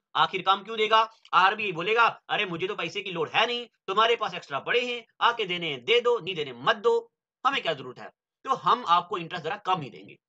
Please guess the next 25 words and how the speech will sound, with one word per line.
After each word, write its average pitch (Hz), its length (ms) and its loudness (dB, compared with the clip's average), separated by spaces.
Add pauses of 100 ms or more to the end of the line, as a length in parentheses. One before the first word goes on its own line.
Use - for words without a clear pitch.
(260)
तो 147 60 -12
अब 190 180 2
मैं 214 140 -6
definition 156 400 -8
पढ़ता 156 240 -2
हूं, 147 480 -8
"What 175 220 4
is 247 180 -2
reverse 170 380 -2
repo 143 340 -6
rate? 214 180 2 (560)
When 226 220 4 (100)
liquidity 208 680 -4 (140)
is 202 40 -10
high," 175 340 0 (220)
यानी 165 180 -10
कि 190 80 -8
जब 180 220 -4
money 190 220 -2
is 147 160 -8
high, 98 200 -14 (680)
"and 240 320 2
commercial 208 640 0
banks 214 340 -2
have 226 160 2